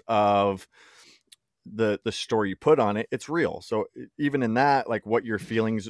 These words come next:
i-, is very real. No one's going to discredit that. And if they do, smack 'em in the face and tell 'em to get away. Um, so I wanna bring that to light. So that way, anybody that's listening to this, you know, this isn't a, an attack, right? And this is a,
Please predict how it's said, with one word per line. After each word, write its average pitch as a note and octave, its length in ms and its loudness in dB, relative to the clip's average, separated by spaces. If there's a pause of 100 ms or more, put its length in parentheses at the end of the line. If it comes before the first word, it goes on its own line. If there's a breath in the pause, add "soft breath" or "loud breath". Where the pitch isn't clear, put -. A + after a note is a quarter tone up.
(140)
i-, A2 220 0
is G#2+ 180 -4
very G2+ 300 0
real. A2 520 2 (180)
No G#2+ 180 -2
one's G#2+ 160 0
going G#2 200 -2
to - 120 -14
discredit G2+ 500 -2
that. G2+ 160 0
And G2 100 -8
if F#2+ 120 -8
they G2 120 -4
do, G2 520 -4 (120)
smack F#2+ 320 -4
'em G2 60 -8
in F#2+ 60 -6
the F#2 60 -6
face G2 280 -4
and F2+ 80 -12
tell F#2 120 -4
'em F#2 80 -6
to F2+ 60 -8
get F#2+ 120 -2
away. F2+ 340 0 (760 soft breath)
Um, F2+ 640 -2 (360)
so A2 360 4
I A#2 60 2
wanna A#2 180 2
bring A#2+ 180 2
that G2+ 140 -2
to G#2 120 -6
light. A#2 400 2
So - 120 -6
that A2 140 0
way, G#2+ 140 0
anybody G2 260 -2
that's - 140 -6
listening A2+ 320 -2
to G2 100 -10
this, F#2+ 380 0 (680)
you G#2+ 120 -6
know, F#2+ 80 0
this A2 200 -2
isn't C3 220 2
a, A2 100 0 (120)
an G#2+ 120 -2
attack, - 680 -6 (280)
right? F#2+ 240 0
And G2+ 120 -4
this G#2+ 160 -4
is G2+ 180 -4
a, G2 120 0